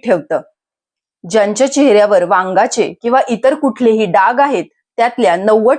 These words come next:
टक्के लोकांची त्वचा ही कोरडी असते, असं एका सर्वेक्षणात समोर आलं आहे. आणि या कोरड्या त्वचेलाच मॉइश्चराइज करण्यासाठी आपण दिवसातून तीन ते चार लिटर पाणी पिणं अत्यंत आवश्यक आहे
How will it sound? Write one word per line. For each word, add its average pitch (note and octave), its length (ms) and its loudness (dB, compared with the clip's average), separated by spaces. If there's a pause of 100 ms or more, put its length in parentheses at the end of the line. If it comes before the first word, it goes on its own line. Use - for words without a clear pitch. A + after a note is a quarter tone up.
टक्के C#4 320 0
लोकांची F#3+ 460 -2
त्वचा G3 400 0 (380)
ही A#3 260 -2 (100)
कोरडी A#3+ 400 2
असते, G#3 440 -2 (240)
असं A3+ 320 0 (120)
एका A3 380 0
सर्वेक्षणात A3 760 0
समोर F#3+ 320 0
आलं E3 200 0
आहे. D3+ 160 -4 (380)
आणि G#3 360 -2
या G3+ 140 2
कोरड्या G#3 420 2
त्वचेलाच A3+ 720 0 (280)
मॉइश्चराइज D4+ 600 0
करण्यासाठी F#3+ 720 -2 (180)
आपण G3 440 -2
दिवसातून A3 600 0
तीन C#4 300 2
ते F3+ 280 -2
चार B3+ 300 0
लिटर B3 380 0
पाणी G3 320 -4 (360)
पिणं A#3 380 0
अत्यंत D#4 480 0
आवश्यक G#3+ 500 -2
आहे A3 220 -2